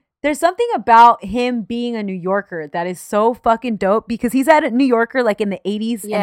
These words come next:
Speaker 1: and nineties when it was still kinda tough and shit.
Speaker 2: Right.
Speaker 1: S-, so you'll see him, like, riding his bike around, going skydiving and shit,
Speaker 2: Yeah.
Speaker 1: eating at the best restaurants,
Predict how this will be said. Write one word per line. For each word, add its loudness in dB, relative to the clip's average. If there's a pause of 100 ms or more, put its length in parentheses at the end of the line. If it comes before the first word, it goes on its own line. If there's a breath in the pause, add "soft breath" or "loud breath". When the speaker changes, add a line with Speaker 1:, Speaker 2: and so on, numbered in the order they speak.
Speaker 1:
and -2
nineties -6 (260)
when 0
it -2
was -2
still 0
kinda -2
tough -2
and -6
shit. 4
Speaker 2:
Right. -8 (220)
Speaker 1:
S-, -20
so -8
you'll 0
see 0
him, 0
like, 0
riding 0
his -4
bike 2
around, 4
going -2
skydiving -4
and -10
shit, -2
Speaker 2:
Yeah. -8
Speaker 1:
eating -8
at -6
the -2
best -4
restaurants, -4